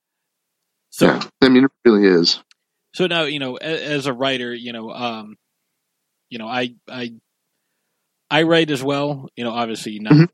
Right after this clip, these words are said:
Speaker 1: on the same level as what you do. Um, do you find, and this is just purely my curiosity,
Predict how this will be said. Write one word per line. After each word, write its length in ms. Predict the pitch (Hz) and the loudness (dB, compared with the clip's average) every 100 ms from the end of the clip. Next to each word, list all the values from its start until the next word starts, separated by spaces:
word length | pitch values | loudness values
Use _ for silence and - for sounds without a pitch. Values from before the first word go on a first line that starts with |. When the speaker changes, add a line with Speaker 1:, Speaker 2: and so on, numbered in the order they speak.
| - 120 | -8 -14
Speaker 1:
on 60 | |
the 60 | 110 | -12
same 240 | - 120 110 | -8 -8 -6
level 340 | 110 107 104 | -10 -10 -12
as 160 | 101 107 | -12 -12
what 140 | 104 | -6
you 160 | 123 147 | -2 0
do. 240 | 113 101 _ _ _ _ _ _ _ _ _ | 0 -4 _ _ _ _ _ _ _ _ _
Um, 440 | - 123 101 101 - _ _ _ _ _ _ _ | -6 -6 -6 -12 -20 _ _ _ _ _ _ _
do 80 | 135 | -6
you 220 | 165 170 156 | -2 0 0
find, 440 | - 160 139 123 | 0 0 0 -4
and 120 | 127 | -2
this 160 | 151 - | -4 -4
is 120 | 131 | -6
just 300 | - 120 - _ _ - | -4 -4 -6 _ _ -12
purely 400 | - 170 147 127 | 0 2 4 2
my 200 | 120 120 | -2 -4
curiosity, 840 | - 131 113 117 123 120 107 98 | -2 -2 -2 -2 -2 -4 -10 -14